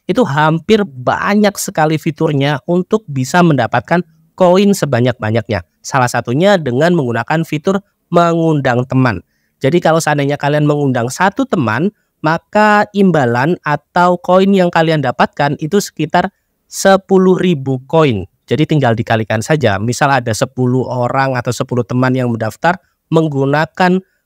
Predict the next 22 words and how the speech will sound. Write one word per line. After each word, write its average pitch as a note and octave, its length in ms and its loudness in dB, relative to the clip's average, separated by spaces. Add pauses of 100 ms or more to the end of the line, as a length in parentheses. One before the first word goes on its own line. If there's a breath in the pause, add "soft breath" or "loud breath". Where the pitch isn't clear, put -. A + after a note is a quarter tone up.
(120)
kode D3+ 320 0
referral B2 400 -4
kalian, C#3+ 400 2
maka C#3+ 320 0 (240)
tinggal, A2 720 0 (320)
uh, A2+ 160 -2
di-, A#2+ 160 -4 (160)
ditunggu B2+ 400 0
saja. C#3+ 320 2
Kalian C3+ 480 0
bisa B2+ 240 -2
mendapatkan A#2+ 560 0
sekitar D#3+ 320 -2 (240)
seratus C#3 640 -2
ribu B2 340 -2
koin. A2+ 320 -2 (480)
Oke, E3 400 0 (240)
paham D#3+ 320 0
ya D#3+ 60 0
sampai F3 180 -2
di E3 80 -4
sini? D3+ 320 -2